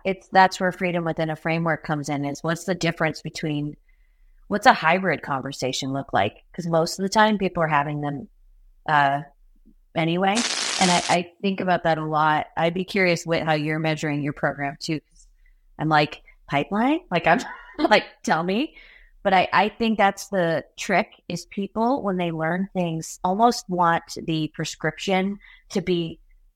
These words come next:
very, very clear. And this isn't. This is like, you're gonna have to make the best decision that you think is viable based on the data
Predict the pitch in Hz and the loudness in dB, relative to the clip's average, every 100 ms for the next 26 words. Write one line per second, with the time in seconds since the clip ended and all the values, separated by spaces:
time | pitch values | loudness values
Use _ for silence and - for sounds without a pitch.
0 | _ _ - _ - 175 196 220 233 208 | _ _ -20 _ -10 -2 2 4 6 4
1 | 180 175 190 151 92 - - 180 180 214 | 4 0 -4 -2 -4 -8 -4 -2 0 0
2 | 202 190 147 - - - - 202 - 196 | 0 -2 -4 -6 -14 -16 -6 -4 -2 -4
3 | 185 170 165 - - _ - _ - - | 2 2 2 -4 -18 _ -20 _ -20 -14
4 | 180 190 202 220 233 233 220 226 226 226 | -4 0 0 2 2 4 4 4 0 0
5 | 202 196 190 - 190 - 196 190 175 170 | 0 2 2 -2 -6 -2 -2 0 -2 -2
6 | 175 175 175 180 175 170 - _ _ _ | -2 -4 -4 -4 -4 -6 -12 _ _ _
7 | _ - 180 175 170 190 208 170 165 165 | _ -6 -4 4 6 6 4 0 2 0
8 | - 165 160 165 160 165 | -2 -4 -4 -2 -2 -4